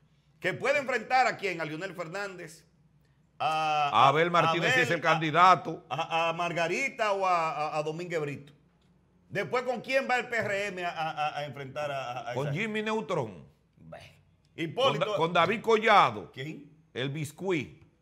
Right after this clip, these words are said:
Speaker 1: Bueno, David Collado por lo menos recursos tiene.
Speaker 2: No, no, recu-, recursos sí hay.
Speaker 1: Y
Speaker 2: Tenemos,
Speaker 1: fuerza.
Speaker 2: tenemos un caso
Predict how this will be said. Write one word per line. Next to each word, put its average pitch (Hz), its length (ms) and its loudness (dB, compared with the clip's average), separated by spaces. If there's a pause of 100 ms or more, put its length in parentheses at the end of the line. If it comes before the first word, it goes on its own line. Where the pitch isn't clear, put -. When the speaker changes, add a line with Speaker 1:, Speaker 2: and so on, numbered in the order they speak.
Speaker 1:
Bueno, 185 180 -8
David 139 240 -8
Collado 165 300 -4
por 190 80 -8
lo 185 40 -8
menos 202 200 -8
recursos 175 400 -8
tiene. 190 340 -12 (380)
Speaker 2:
No, 123 160 -6
no, 110 180 -8
recu-, - 340 -12
recursos 92 460 -14
sí - 140 -8
hay. 95 100 -4 (200)
Speaker 1:
Y 123 100 -10
Speaker 2:
Tenemos, 156 300 0
Speaker 1:
fuerza. 190 100 -6
Speaker 2:
tenemos 165 360 0
un 180 140 -6
caso 139 640 4